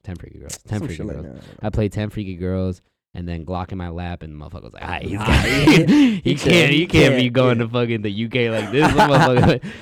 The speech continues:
Speaker 1: And then he performed on the plane,
Speaker 2: <laughs>
Speaker 1: which is all brought him back. But no, um, I guess on a dead ass now. I don't know. I just always feel weird s-,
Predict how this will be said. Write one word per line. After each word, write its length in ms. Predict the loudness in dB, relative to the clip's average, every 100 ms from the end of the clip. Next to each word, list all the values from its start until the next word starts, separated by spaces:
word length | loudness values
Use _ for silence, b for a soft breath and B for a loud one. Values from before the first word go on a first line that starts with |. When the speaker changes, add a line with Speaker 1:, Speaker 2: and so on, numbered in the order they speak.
| B -6
Speaker 1:
And 80 | -2
then 60 |
he 80 | 2
performed 460 | 2 2 0 2 0
on 80 |
the 80 | -2
plane, 760 | -6 -2 0 -2 -4 -6 -10 -14
Speaker 2:
<laughs> 360 | -18 -8 -4 -2
Speaker 1:
which 840 | 0 4 4 4 2 0 -4 -8
is 80 | -8
all 140 | -6
brought 180 | -6 -8
him 80 | -8
back. 200 | -12 -12
But 120 | -6
no, 180 | -2 -2
um, 460 | -2 -4 -4 -8 -14 _ _ _ _
I 40 | -14
guess 160 | -10
on 100 | -10
a 60 | -12
dead 260 | -12 -10
ass 240 | -10 -10 -14
now. 240 | -20 -16
I 80 | -8
don't 100 | -4
know. 100 | -2
I 100 | -2
just 160 | -4 -4
always 240 | -4 -4
feel 160 | -4 -4
weird 300 | -2 -6
s-, 80 | -8